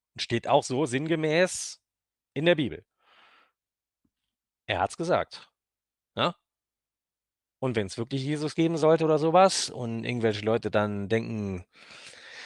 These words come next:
sie müssten da jetzt irgendwelche Sachen mit den Kindern machen und die Kinder da Schaden davon tragen, äh, bis hin zum Tod notfalls,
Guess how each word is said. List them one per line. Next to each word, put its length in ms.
sie 160
müssten 280
da 140
jetzt 140
irgendwelche 340
Sachen 240
mit 120
den 100
Kindern 320
machen 400
und 160
die 80
Kinder 300
da 180
Schaden 260
davon 240
tragen, 440
äh, 240
bis 120
hin 140
zum 140
Tod 480
notfalls, 720